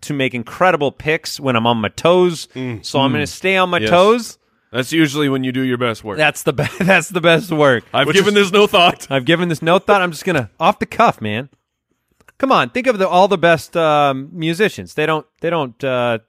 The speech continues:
Speaker 1: think about anything before they
Speaker 3: They don't, they don't spend years and years of practicing
Speaker 2: <laughs> No.
Speaker 3: their craft.
Speaker 2: It's all improv. It's all,
Speaker 1: They don't
Speaker 2: I
Speaker 1: use, they
Speaker 2: feel
Speaker 1: don't
Speaker 2: like I've
Speaker 1: read,
Speaker 2: heard this song
Speaker 1: they don't
Speaker 2: before.
Speaker 1: read music, right?
Speaker 3: I'm just, I'm just good now.
Speaker 1: I'm just winging it.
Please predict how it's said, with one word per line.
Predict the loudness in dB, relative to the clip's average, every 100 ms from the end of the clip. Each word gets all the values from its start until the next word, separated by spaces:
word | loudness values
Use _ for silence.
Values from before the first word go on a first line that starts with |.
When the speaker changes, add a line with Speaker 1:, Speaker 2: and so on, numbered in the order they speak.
| _ _ _ _
Speaker 1:
think | -8 -2
about | 0 0
anything | -2 -4
before | -6 -4 0
they | 2
Speaker 3:
They |
don't, | 4 2 2
they | -2
don't | -2 -6
spend | -6 -6 -2
years | 0 4
and | 2 2
years | 0 0
of | -2 -4
practicing | 0 0 0 -4 -4
Speaker 2:
<laughs> |
No. | -2
Speaker 3:
their | -2
craft. | -2 0 0 0
Speaker 2:
It's | 0
all | 2 2 2
improv. | -2 -4 -4 -4 -6 -12 -12 -12 -14 _
It's | _
all, | -6 0
Speaker 1:
They |
don't | 0 2
Speaker 2:
I | 2
Speaker 1:
use, | 2
they | 2
Speaker 2:
feel | 2
Speaker 1:
don't | 2
Speaker 2:
like | 2
I've | 2
Speaker 1:
read, |
Speaker 2:
heard | 2 0
this | -4 -6
song | -2 -2 -2
Speaker 1:
they | 0 4
don't | 4 2
Speaker 2:
before. | 0
Speaker 1:
read |
music, | -2 -4 -2 -2 -2
right? | 2 2 2 -2 -10
Speaker 3:
I'm | -6 0
just, | 0 -2 -8 -6
I'm | -4
just | -4 -2
good | -2 -2
now. | -4 -2
Speaker 1:
I'm | -4
just | 2 2 2 -10 -12
winging | 0 2 2
it. | 0